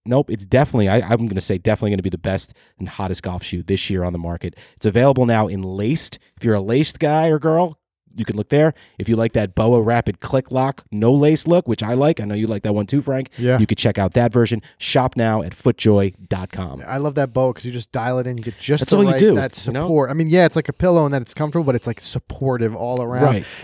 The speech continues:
Speaker 2: And I'll tell you what, another one we're gonna talk about soon, I'm sure, is the Premier Series, which is coming out.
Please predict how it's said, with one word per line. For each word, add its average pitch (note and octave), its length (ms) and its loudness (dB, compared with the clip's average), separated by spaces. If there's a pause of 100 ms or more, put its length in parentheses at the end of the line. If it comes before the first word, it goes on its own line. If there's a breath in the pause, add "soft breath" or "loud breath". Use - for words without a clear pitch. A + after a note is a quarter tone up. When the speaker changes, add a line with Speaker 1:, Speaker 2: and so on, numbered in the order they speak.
Speaker 2:
And C#3+ 100 0
I'll C#3 40 4
tell E3 140 4
you D3+ 40 4
what, C3+ 100 2
another C#3 180 2
one D3 140 0
we're C3+ 60 -4
gonna C3 120 -2
talk B2+ 180 -4
about B2+ 200 -2
soon, C3+ 280 -4
I'm A#2 120 -6
sure, A#2+ 180 0
is G#2+ 80 -2
the G#2 100 -8
Premier A#2 400 -6
Series, C#3 380 0
which C3+ 140 -10
is C#3 80 -8
coming C#3+ 200 -2
out. D3+ 140 0